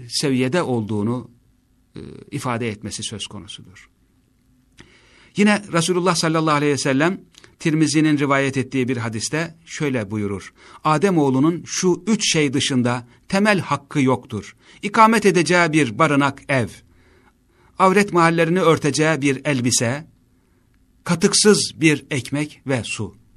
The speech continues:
Bunlar temel haklarıdır. Bunun dışında ihtiyaç kabul edilen hususlar zaruret değildir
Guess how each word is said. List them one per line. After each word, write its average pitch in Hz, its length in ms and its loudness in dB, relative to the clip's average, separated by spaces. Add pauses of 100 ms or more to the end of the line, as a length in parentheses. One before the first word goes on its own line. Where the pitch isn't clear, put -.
(520)
Bunlar 139 340 0
temel 139 400 -2
haklarıdır. 120 800 -8 (440)
Bunun 214 240 2
dışında 151 580 2 (920)
ihtiyaç 185 560 0
kabul 131 280 -2
edilen 120 280 -2
hususlar 123 640 -4 (300)
zaruret 147 640 -2
değildir 147 640 -2